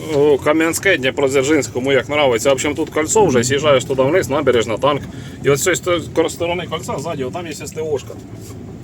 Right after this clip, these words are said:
Зробили розвал, я не знаю, десять минут, молодці, парні, вообще, офігенні. Чуваки отакі, заїхав, кажу, «Надо помогти». Кажуть, «Ну, надо, пожалуйста». Чих-пих. Десять минут поїхав по Запорожжю, блядь.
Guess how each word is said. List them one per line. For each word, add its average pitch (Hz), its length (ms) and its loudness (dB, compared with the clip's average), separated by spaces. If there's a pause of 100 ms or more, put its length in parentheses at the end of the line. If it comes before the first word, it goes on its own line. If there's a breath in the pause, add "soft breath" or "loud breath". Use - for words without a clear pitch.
(560)
Зробили 185 480 6
розвал, 190 380 4
я 151 80 2
не 185 100 2
знаю, 151 280 2
десять 180 320 0
минут, 165 360 2
молодці, 156 540 4 (320)
парні, 165 340 2
вообще, 143 340 0
офігенні. 135 520 2
Чуваки 185 420 2
отакі, 151 380 2
заїхав, 143 460 4
кажу, 127 240 4
«Надо 160 240 4
помогти». 127 480 4
Кажуть, 143 320 4
«Ну, 135 120 2
надо, 131 320 4
пожалуйста». 113 560 2
Чих-пих. 156 440 0 (920 loud breath)
Десять 175 320 2
минут 175 280 4
поїхав 139 480 4
по 147 140 0
Запорожжю, 214 640 4
блядь. 190 420 4